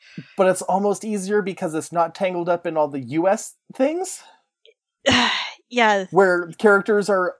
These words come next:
Speaker 1: characters are under this umbrella, which is under this umbrella, which is under this umbrella.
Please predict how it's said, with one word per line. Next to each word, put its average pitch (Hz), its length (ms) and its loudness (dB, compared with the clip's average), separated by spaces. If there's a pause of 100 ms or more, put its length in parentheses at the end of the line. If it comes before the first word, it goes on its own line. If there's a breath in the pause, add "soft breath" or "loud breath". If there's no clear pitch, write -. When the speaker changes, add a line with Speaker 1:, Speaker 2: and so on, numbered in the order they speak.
(180)
Speaker 1:
characters 196 400 2
are 185 80 8
under 160 160 4
this 175 200 2
umbrella, 175 320 2
which 170 140 -2
is 151 80 -4
under 135 160 -2
this - 220 2
umbrella, 175 320 4
which 165 160 0
is 143 80 -2
under 123 180 0
this 147 180 4
umbrella. 180 460 6